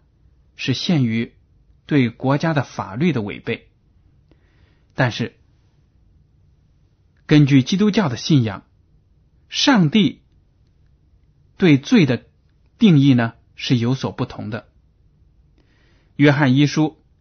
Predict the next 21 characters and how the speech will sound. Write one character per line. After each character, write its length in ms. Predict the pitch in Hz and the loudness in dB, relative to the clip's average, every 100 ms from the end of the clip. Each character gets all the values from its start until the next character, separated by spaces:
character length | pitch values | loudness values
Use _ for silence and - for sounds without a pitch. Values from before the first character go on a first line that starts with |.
| _ | _
第 160 | 165 135 | 0 0
三 320 | - 151 151 | 0 -2 0
章 180 | 151 151 | 0 0
第 120 | 143 | -2
四 220 | - 190 | -2 -4
节 140 | 110 | -4
说 360 | 107 117 113 _ _ _ _ _ _ | -8 -8 -10 _ _ _ _ _ _
，“凡 260 | - 123 151 | -6 -2 -2
犯 260 | 220 160 | 0 0
罪 200 | 143 214 | 2 2
的， 240 | 123 104 _ - | 0 -4 _ -6
就 120 | - | -4
是 140 | - | -2
违 240 | 113 117 135 | -2 -2 -2
背 160 | 165 | -2
律 160 | 165 180 | -2 -2
法； 300 | - 101 - _ _ _ _ - | -4 -12 -20 _ _ _ _ -6
违 200 | 123 160 | -2 0
背 180 | 196 196 | 2 4
律 180 | 233 | 4
法， 320 | 165 - 92 | 2 -4 -12